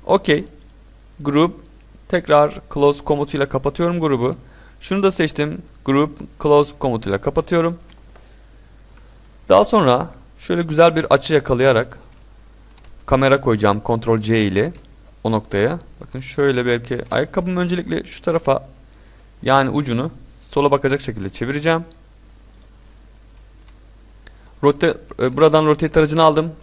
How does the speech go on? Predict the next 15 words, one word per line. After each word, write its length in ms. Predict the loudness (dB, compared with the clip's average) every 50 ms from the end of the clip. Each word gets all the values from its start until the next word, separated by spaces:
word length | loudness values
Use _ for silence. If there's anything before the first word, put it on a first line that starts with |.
| -6 -2
Kısa 240 | -2 0 2 2
yolu 160 | 2 2 2 2
E'dir. 460 | 4 6 6 6 4 2 -2 -2 -4 -14 -18 -20 -20 -20 -20 -20 -10 -2 2
A'ya 260 | 4 6 6 4 4
basıyorum 420 | 2 0 0 2 2 2 2 2
ya 120 | 2 2 2
da 120 | 2 2
buradan 340 | 4 4 4 4 2 0 0 -2
Angle 220 | -2 -2 -2 -2
Snap 240 | -4 -4 -6 -6 -4
Toggle'ıma 320 | -4 -4 -2 -2 -2 -2
tıklıyorum. 440 | -4 -6 -8 -4 0 0 0 0 -2 -8 -16 -12
Toolbar 280 | -8 -2 2 4 4 4
üzerinden 440 | 4 2 -2 0 2 0 0 0 -2 -8 -20 -20 -20 -20 -20 -20 -20 -20 -20 -20
şöyle 360 | -10 -4 -2 0 0 0 -2